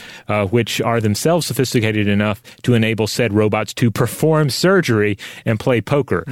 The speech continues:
<laughs> I don't know if general audiences in the nineteen seventies would have felt that same challenge to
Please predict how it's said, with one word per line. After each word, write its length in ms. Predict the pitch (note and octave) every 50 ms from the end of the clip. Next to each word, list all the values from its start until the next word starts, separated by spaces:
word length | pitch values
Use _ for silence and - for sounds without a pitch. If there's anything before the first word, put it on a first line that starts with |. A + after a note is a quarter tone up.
| A2+ - -
<laughs> 200 | - - - -
I 120 | G#2+ A2
don't 260 | G#2+ C#3 C#3+ D3+ C#3 C#3
know 240 | C#3 C#3 C#3+ C#3+
if 80 | C3 B2
general 320 | A2+ B2 C3+ C#3 C#3 B2+
audiences 540 | A#2 A#2 A#2+ B2 C3 B2+ B2 - B2+ A#2 A2+
in 60 | A2+
the 60 | A2 A2
nineteen 320 | A#2 A#2+ A2+ - A#2 G#2+
seventies 540 | - - B2+ B2+ B2 B2+ A#2+ A#2 A2+ G#2+ G#2+
would 220 | A2 A#2 A2+ G2
have 160 | G#2 A2 G2+
felt 400 | - - - C3+ B2+ B2 A2+ B2
that 180 | B2 A2+ G#2+ -
same 340 | - - C3+ B2+ C3 B2+ A#2
challenge 580 | - - B2+ B2 B2+ B2+ B2+ A#2+ A#2 - -
to 260 | - A#2 A2+ A2+ A2+